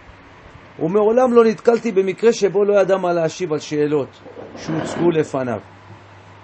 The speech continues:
הכל יודעים שהשאלות שהובאו לפני, לפני מרן הגאון אלישיב היו הקשות ביותר בעולמה של ההלכה.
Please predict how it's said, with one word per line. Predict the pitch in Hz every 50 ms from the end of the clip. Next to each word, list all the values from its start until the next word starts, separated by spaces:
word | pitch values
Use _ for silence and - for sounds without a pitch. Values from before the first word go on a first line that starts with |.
| - - - - - -
הכל | 139 139 - 240 240 233
יודעים | 226 208 175 220 240 208
שהשאלות | 170 - 196 180 170 - 180 180 185 196 220 220 220
שהובאו | - 180 180 175 180 226
לפני, | 220 196 180 - - 170 180 190 196
לפני | 180 143 - - 180 202
מרן | 196 180 180 180 196 202 190
הגאון | 175 143 160 175 190 185
אלישיב | 175 165 165 151 147 - 185 202 185 180 165 139 - - - - - - - - - - - - - 123
היו | 135 170 214 233 220
הקשות | 208 - 190 190 - 233 233 220
ביותר | 175 185 208 190 196 196 220 226 202
בעולמה | 185 151 180 156 165 165 170 175 185 196 196
של | 196 - 175 151
ההלכה. | 151 143 143 143 143 135 - - 110